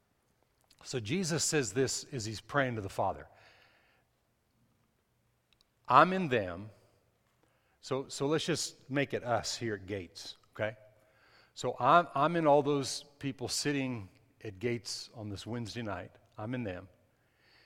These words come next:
And you, Father, you're in me. That they may be made perfect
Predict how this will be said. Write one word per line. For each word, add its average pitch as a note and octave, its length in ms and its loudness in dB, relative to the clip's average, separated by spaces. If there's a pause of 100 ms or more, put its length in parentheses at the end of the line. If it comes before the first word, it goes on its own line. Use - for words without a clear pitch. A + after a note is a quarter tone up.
(180)
And A#2 140 -8
you, D#3 160 2
Father, B2+ 520 8
you're C3+ 200 2
in A2+ 120 0
me. G2 220 -6 (2000)
That B2 560 4 (880)
they D3+ 300 8
may D3+ 280 4
be B2 460 -4
made B2+ 420 2
perfect - 760 2